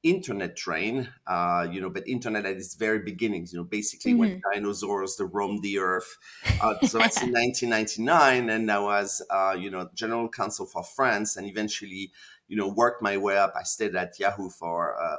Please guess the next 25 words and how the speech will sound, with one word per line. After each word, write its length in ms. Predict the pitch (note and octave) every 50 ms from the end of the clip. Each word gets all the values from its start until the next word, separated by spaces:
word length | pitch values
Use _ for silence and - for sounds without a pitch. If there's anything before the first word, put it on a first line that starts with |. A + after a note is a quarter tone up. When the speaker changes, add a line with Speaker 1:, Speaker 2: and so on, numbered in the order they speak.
| -
Speaker 1:
over 220 | G#2 G2+ F2 F#2+ F#2
fifteen 420 | - - A2 G#2 - - F#2+ F2+
years, 480 | G2 G2 F#2+ F2+ E2+ F2+ G#2 - - - -
and 220 | - F2+ F#2 F#2+ F#2+
I 100 | F#2 F#2+
ended 240 | G2+ F#2+ G2 F2+ G2
up 160 | F2+ F#2 -
deputy 460 | - F#2+ - - F#2 F2 - - F#2+
general 360 | F2 G2 F#2 F2+ E2+ E2 E2+
counsel, 640 | F2 - - A2 A#2 A#2 - - - B1+ - A2 - _ - - - - - _ _ -
uh, 200 | F#2 F2+ F2 F2 F2
for 120 | - G#2 A#2
Yahoo, 460 | C#3 F3 A3+ F#3 C3+ G#2+ G2 G#2 - - -
uh, 140 | F2+ F2 E2+ - - _ _ -
but 180 | B2 B2 A2+
as 160 | A2+ G#2+ G#2+
well 160 | A2 A#2 A2 A2
in 180 | - G2+ G2+
charge 320 | G#2 - - B2+ B2+ - F#2
of, 120 | F2 F2 - -
uh, 220 | - - F2 F2+
the 280 | F2 F2+ G2+ G2 F2 - - _ -
E 180 | B2+ B2+ A#2+ - -
M 280 | A2 A2 G#2+ G#2 G#2 -
E 160 | A#2 G#2+ G2+